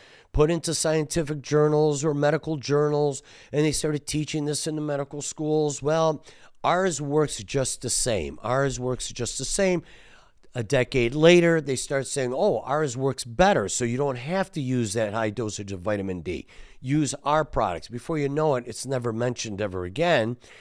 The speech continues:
and it's become a forgotten practice. So vitamin D becomes very important to sustain and maintain your immune system, and high dosages, particularly during infections, are beneficial to building that immune system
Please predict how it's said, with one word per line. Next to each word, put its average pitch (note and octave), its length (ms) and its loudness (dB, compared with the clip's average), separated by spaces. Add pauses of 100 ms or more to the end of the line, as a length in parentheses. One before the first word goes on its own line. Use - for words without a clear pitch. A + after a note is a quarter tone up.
(200)
and C#3+ 140 2
it's C#3 180 -2
become B2+ 380 -4
a A2 60 -2
forgotten G#2+ 760 -6
practice. - 680 -6 (420)
So C#3+ 200 0
vitamin E3 540 0
D E3+ 300 0
becomes A#2 420 -4
very C#3+ 380 2
important G#2+ 760 -4
to B2 140 -6
sustain D#3 680 -2
and A2+ 140 -2
maintain D3+ 400 -2
your C3 120 0
immune D3 220 0
system, A2+ 420 -6 (360)
and A#2 160 -2
high D#3 240 0
dosages, C3+ 760 2
particularly D#3+ 760 0
during A#2+ 320 -2
infections, G2+ 640 -6 (340)
are A2+ 140 0
beneficial C3 920 0 (360)
to B2 100 -2
building D#3+ 460 4
that C3 160 0
immune C#3 320 2
system G#2+ 640 -4